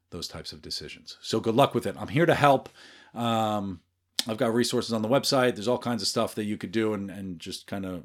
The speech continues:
reflect and, and go through those, those types of exercises. So, um, as always, reach out if there's anything I can do to be helpful for you. Enjoy your month. Enjoy the month of May, and enjoy being mentally well, and enjoy the fun. I mean, it's, it's super fun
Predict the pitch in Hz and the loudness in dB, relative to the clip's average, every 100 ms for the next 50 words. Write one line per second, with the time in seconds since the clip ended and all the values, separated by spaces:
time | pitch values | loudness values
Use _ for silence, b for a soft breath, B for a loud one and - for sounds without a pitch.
0 | - 87 - 113 101 101 92 87 95 95 | -12 -14 -6 -4 -4 -6 -8 -8 -10 -8
1 | 87 95 - 92 90 85 - - 85 - | -6 -6 -6 -6 -6 -8 -10 -10 -10 -10
2 | 92 - 92 - 92 95 90 87 82 92 | -10 -8 -8 -8 -6 -4 -6 -6 -6 -8
3 | 85 B B B B B 95 92 90 85 | -10 B B B B B -6 -4 -6 -8
4 | _ _ - 117 117 104 120 117 92 - | _ _ -2 2 2 2 0 0 0 -4
5 | _ 107 98 98 107 101 98 90 98 90 | _ -12 -8 -4 -4 -4 -4 -4 -6 -4
6 | 90 98 98 - 98 117 - B B 113 | -6 -6 -8 -6 0 0 -2 B B -6
7 | 107 135 156 131 110 92 - - 113 120 | 6 8 10 8 4 0 -6 -8 4 8
8 | 156 135 113 98 90 98 92 82 B B | 8 8 4 0 -2 -2 -2 -6 B B
9 | B 101 98 127 131 117 92 92 - 98 | B -10 -6 -2 0 -2 -2 -6 -6 -8
10 | 80 76 76 - _ _ b b b b | -8 -10 -12 -16 _ _ b b b b
11 | 92 90 90 110 107 - - 113 104 107 | -8 -6 -2 0 0 -2 -4 -4 -2 2
12 | 143 170 165 - 156 - - - 202 - | 4 6 6 4 2 6 8 8 8 8
13 | 143 101 | 6 4